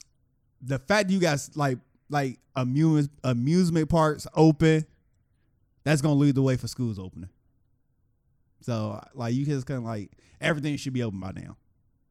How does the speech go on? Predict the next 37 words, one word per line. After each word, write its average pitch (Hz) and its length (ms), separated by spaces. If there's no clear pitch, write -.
'Cause 113 120
you 123 120
just 117 140
can't 117 160
have 113 280
one 110 220
thing 104 200
open, 104 300
then 95 180
have 101 300
smaller 120 440
businesses 107 520
closed 98 420
still. 85 320
Like, 90 200
it's 110 100
getting 101 180
to - 80
that 90 180
point. 82 260
Like, 98 200
everything 101 380
is 92 100
back 90 260
open. - 300
We 104 100
back, 104 260
we 120 180
ain't 120 80
back 120 180
to 107 60
normal, 113 360
but 98 340
we 113 140
back 104 220
to 113 60
normal. 101 480